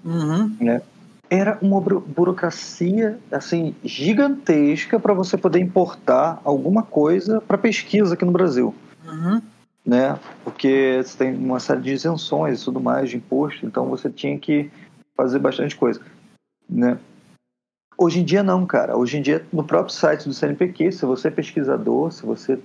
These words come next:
Speaker 2: tem um cadastro lá bonitinho dentro da universidade, cara, você pode ir lá pedir isenção dos impostos, pedir a,
Speaker 1: Uhum.
Speaker 2: a, a, o pedido de importação direto por lá e acabou.
Speaker 1: Uhum.
Speaker 2: Você não precisa mais imprimir papel,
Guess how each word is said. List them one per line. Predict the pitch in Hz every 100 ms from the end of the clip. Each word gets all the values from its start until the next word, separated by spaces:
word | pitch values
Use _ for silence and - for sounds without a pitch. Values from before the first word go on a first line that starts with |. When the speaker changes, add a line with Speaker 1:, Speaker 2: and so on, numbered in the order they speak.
| - - -
Speaker 2:
tem | 127
um |
cadastro | 123 117 117 117 120
lá |
bonitinho | 113 117 117 127 120
dentro | 117 - 120
da | 120
universidade, | 123 131 143 - 127 - - - _ _
cara, | - 233
você | 175
pode | 185 196 190
ir |
lá | 196
pedir | 196 170
isenção | 196 185 170 - 170
dos | 156 156
impostos, | 156 151 160 160 -
pedir | 135 135 143
a, | - - - _ _
Speaker 1:
Uhum. | 294
Speaker 2:
a, | 131 123 107 -
a, | 123 120 -
o |
pedido | 127 143 147 143
de | 151
importação | - 165 175 - 185
direto | 180 175 180
por | - 196 170
lá | 180
e |
acabou. | 196 226 185 147 175 - - _ _
Speaker 1:
Uhum. | 143 147 160 240 - _
Speaker 2:
Você | 156
não |
precisa | - 208 190
mais | 170 170 151
imprimir | 143 156 147
papel, | 139 - 147 143 135 127 117